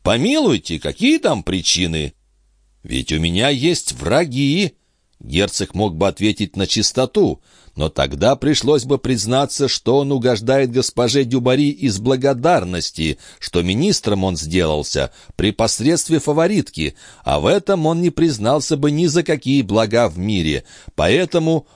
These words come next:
он поспешил с ответом барону. «Никаких врагов у вас нет, друг мой, зато они есть у меня.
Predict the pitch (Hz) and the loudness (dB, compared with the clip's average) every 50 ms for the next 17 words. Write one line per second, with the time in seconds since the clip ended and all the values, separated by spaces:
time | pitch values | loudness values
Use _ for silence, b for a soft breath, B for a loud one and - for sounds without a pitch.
0 | b b - 101 143 131 - - 95 - - - 87 - - 107 117 113 - - | b b -2 -2 -2 -2 -2 -2 -4 -2 -2 -2 -2 0 0 0 0 0 0 0
1 | 85 76 - 73 85 85 76 - 73 73 69 65 73 71 67 67 65 65 64 64 | -2 -2 -2 0 0 0 0 -2 -4 -4 -2 0 0 0 0 -2 -2 -4 -6 -8
2 | 62 B B B B B B - 85 156 214 165 - 196 190 - - 202 - - | -8 B B B B B B -2 0 0 0 0 0 -2 0 2 2 2 2 0
3 | - 104 147 143 127 170 185 147 - 170 156 170 143 - - - - 123 127 95 | 0 -2 0 2 2 0 0 2 2 2 2 0 0 -2 -4 -2 -2 0 -2 -2
4 | 73 - 98 107 95 - 78 95 95 92 85 73 - _ _ _ - 69 92 95 | -2 -2 -2 -2 -2 -2 -2 0 0 0 0 -2 -6 _ _ _ -4 -2 0 0
5 | - - 147 190 190 185 180 180 160 147 170 175 - - - 123 139 156 156 160 | 2 2 2 2 2 2 0 0 0 2 2 0 0 -2 -2 -2 -2 0 0 0
6 | 147 113 76 b | 0 -2 -2 b